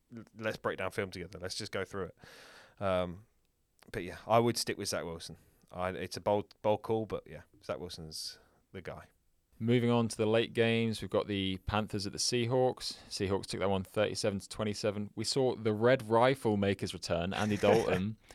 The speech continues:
Speaker 2: uh, and he put up a good fight, didn't he?
Speaker 1: Yeah, he
Speaker 2: I mean, he
Speaker 1: did.
Speaker 2: threw
Speaker 1: He
Speaker 2: the
Speaker 1: played
Speaker 2: ball
Speaker 1: well.
Speaker 2: fifty-eight times,
Speaker 1: Mm-hmm.
Speaker 2: uh, made three hundred sixty-one yards out of it, had two touchdowns. A lot of that yardage went to Adam Thielen, who had a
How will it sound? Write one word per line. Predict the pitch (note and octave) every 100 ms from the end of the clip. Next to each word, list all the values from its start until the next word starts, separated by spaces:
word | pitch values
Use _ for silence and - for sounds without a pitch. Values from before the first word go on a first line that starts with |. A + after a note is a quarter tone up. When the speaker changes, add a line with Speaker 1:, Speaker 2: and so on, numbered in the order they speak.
| - - -
Speaker 2:
uh, | B2+ C#3
and | -
he | A3
put | D4
up | B3
a |
good | A3 -
fight, | B3 G#3+
didn't | A3+ F#3+
he? | -
Speaker 1:
Yeah, | D3+
he |
Speaker 2:
I | D#3
mean, | F#3
he |
Speaker 1:
did. | F3+
Speaker 2:
threw | A3
Speaker 1:
He | G#3
Speaker 2:
the |
Speaker 1:
played | E3+ F3+
Speaker 2:
ball | -
Speaker 1:
well. |
Speaker 2:
fifty-eight | D#3+ D3+ - C#3 C3+
times, | - B2 G#2 E2 D2+ A2+
Speaker 1:
Mm-hmm. | A#2 - _ -
Speaker 2:
uh, | G2 G2 F#2+ G#2 -
made | F#2 A2 -
three | C3
hundred | A#2+ F#2+
sixty-one | A#2+ - G2+ F#2+
yards | F#2+ F#2 G2
out | E2
of | F#2
it, | F2
had | - F2+
two | - F#2
touchdowns. | - F#2 - F#2+ F2+ F#2 F2+ - A2
A |
lot | B2
of | F#2 A2
that | G2
yardage | G2+ F#2+ F2+ -
went | G2+
to | - G2+
Adam | G2 F2+
Thielen, | - A2 A2 F#2+ F2
who | F2+ F2+
had |
a | F2